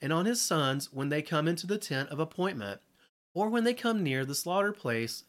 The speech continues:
to attend in the set-apart place, so that they do not bear crookedness and die,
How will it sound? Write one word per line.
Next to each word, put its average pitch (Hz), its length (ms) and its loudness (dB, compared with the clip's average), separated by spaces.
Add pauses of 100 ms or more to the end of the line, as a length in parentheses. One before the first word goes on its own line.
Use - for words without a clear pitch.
to 208 160 0
attend 131 460 0
in 135 100 -8
the 156 100 0
set-apart 131 600 -2
place, 175 520 -2 (560)
so 175 80 2
that 160 140 -2
they 165 140 4
do 185 260 -2
not 170 380 2
bear 135 180 2
crookedness 127 800 -2
and 139 160 -4
die, 135 380 0